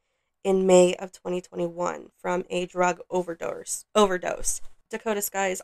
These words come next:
aunt, Linda, said that her niece was trolled by other porn stars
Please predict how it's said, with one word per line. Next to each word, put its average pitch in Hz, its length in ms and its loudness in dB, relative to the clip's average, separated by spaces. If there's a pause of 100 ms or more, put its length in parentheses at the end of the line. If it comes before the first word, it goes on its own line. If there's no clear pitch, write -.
aunt, 202 340 2
Linda, 196 320 -2
said 196 260 -4
that 196 180 -4
her 208 80 -8
niece 208 260 0
was 254 140 0
trolled 196 280 -6
by 202 120 -2
other 202 220 -6
porn 196 240 -6
stars 190 380 -6